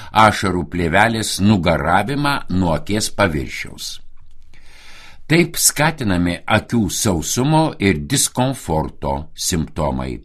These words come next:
Prieš skrydį ir skrydžio metu rekomenduojama vengti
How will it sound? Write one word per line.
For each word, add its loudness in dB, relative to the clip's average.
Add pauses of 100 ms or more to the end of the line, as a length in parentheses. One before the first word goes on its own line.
(140)
Prieš 2
skrydį -2 (240)
ir 4
skrydžio 2
metu 0 (400)
rekomenduojama 2
vengti -2